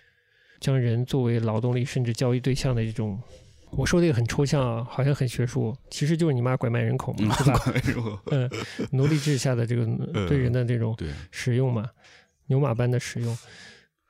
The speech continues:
Speaker 1: 它也是一个农业社会时期遗留下来的问题。
Speaker 2: 嗯。
Speaker 1: 我过年的时候看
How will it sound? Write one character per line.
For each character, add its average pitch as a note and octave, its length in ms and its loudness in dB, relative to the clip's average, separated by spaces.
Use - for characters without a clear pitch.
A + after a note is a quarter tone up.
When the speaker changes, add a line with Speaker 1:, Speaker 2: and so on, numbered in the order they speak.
Speaker 1:
它 A#3+ 160 -2
也 C3+ 240 2
是 D3+ 320 0
一 C#3 120 0
个 C3 340 -2
农 B2+ 220 2
业 G3+ 100 4
社 F3+ 180 2
会 D#3+ 140 0
时 C3+ 240 -2
期 D#3 500 -2
遗 C3 400 0
留 D#3+ 180 4
下 E3 160 0
来 A2+ 120 0
的 A2+ 100 -2
问 A2+ 160 -4
题。 - 300 -10
Speaker 2:
嗯。 E2 340 -4
Speaker 1:
我 D3 80 2
过 G#3+ 160 0
年 F#3+ 160 2
的 G#3 80 2
时 G3+ 80 0
候 G3 80 4
看 E3+ 420 0